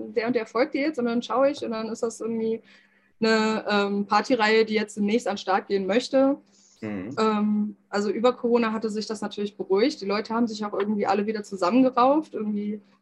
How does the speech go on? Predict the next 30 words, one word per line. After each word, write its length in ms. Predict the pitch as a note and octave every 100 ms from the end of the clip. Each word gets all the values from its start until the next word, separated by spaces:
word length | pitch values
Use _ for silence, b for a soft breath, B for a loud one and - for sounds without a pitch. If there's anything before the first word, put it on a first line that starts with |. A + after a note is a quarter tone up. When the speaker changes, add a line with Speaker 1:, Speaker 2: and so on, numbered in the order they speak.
| _
Speaker 1:
hatte 140 | G#3 -
ich 100 | -
den 140 | A3
Eindruck, 460 | - A3+ C4+ C#4 B3+
dass 160 | A3+
sich 100 | A#3 -
sämtliche 680 | C4 C#4 C#4 C4+ B3 A#3+ A#3+
Streitereien 540 | - A3+ A#3+ F#3+ B3
geklärt 440 | D4+ - B3+ D4 C#4
haben 240 | D4+ C#4+
untereinander. 460 | C4 D4+ C#4+ C4+ C4
Das 100 | C4+
war 120 | A#3+
richtig, 340 | B3 - - -
richtig 280 | B3+ A#3 -
schön. 280 | G#3+ C#4+ A4
Also 340 | - A#3+ A#3+
Speaker 2:
Hatten 160 | B3 A3
ja 80 | G3
auch 100 | F#3+
alle 100 | -
Speaker 1:
das 180 | B3+ D#4
Speaker 2:
Zeit, 220 | D#4 F#2
Speaker 1:
hat 60 | -
Speaker 2:
ne? 260 | E3+ - _ _ _ _
Speaker 1:
Ja, 140 | C4+ G#4+ B4 -
genau. 320 | D#4 F4+ G#4+
Und 100 | C#4
das 180 | C4 -
hat, 180 | D4+